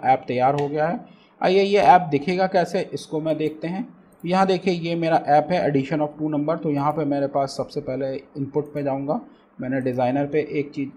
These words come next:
और देखूँ, यहाँ पे इसका hint हटा देता हूँ। तो मैंने hint हटा दिया है। अब देखिए,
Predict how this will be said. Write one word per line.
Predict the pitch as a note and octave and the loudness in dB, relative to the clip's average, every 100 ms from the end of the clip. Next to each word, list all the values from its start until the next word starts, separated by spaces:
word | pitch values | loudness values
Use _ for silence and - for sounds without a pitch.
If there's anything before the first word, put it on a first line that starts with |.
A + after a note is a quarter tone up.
| - | -10
और | C3+ C#3 | -8 -6
देखूँ, | C3+ C3+ E3+ | -8 -8 -6
यहाँ | D3 C#3 | -4 -4
पे | C3+ D3 | -4 -6
इसका | - - D3+ | -6 -8 -6
hint | A2+ B2 B2+ B2+ | -6 -8 -10 -10
हटा | B2 A#2 | -6 -4
देता | B2 - | -4 -6
हूँ। | B2+ D#3+ A3 - _ _ _ _ _ _ _ _ _ _ _ _ _ _ _ _ _ _ _ _ _ _ _ _ _ _ _ _ _ _ _ _ _ _ _ _ _ _ _ _ _ _ _ _ _ - | -8 -10 -12 -16 _ _ _ _ _ _ _ _ _ _ _ _ _ _ _ _ _ _ _ _ _ _ _ _ _ _ _ _ _ _ _ _ _ _ _ _ _ _ _ _ _ _ _ _ _ -14
तो | B2+ | -6
मैंने | C3+ C#3 | -2 -2
hint | C3 C3+ | -2 -4
हटा | C#3+ C#3 | -2 0
दिया | B2+ C#3 C#3 | 0 -2 -2
है। | F3+ - | -4 -6
अब | C3+ B2 - _ _ _ _ _ | -8 -8 -12 _ _ _ _ _
देखिए, | C3+ - D#3 - | -6 -4 -4 -6